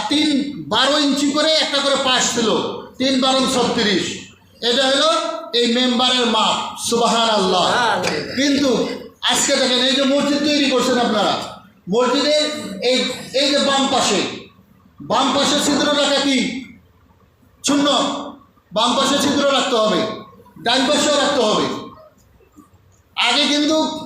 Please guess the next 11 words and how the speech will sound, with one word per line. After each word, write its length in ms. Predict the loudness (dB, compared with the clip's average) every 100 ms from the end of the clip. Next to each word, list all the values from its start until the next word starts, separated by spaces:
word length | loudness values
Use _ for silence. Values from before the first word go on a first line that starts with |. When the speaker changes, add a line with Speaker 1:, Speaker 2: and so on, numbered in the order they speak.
| -8 -4
Speaker 1:
সর্বপ্রথম 1120 | 0 2 2 2 0 2 2 2 -2 -6 -6 -2
আজান 320 | 0 0 0
দিছে 180 | 0 0
ঘরের 360 | 2 2 2
ভিতরে, 580 | 0 0 0 0 -2 -6 -10 -16 -20 -20 -20 -20 -20 _ -20 -20 -20 -20 -20 _ _ _
ওই 140 | 0 2
ছিদ্র 420 | 2 2 2 2
দিয়ে 180 | 2 2
বাইরে 300 | 2 2 2
আওয়াজ 200 | 2 2
হইতো। 640 | -2 0 -2 -2 -6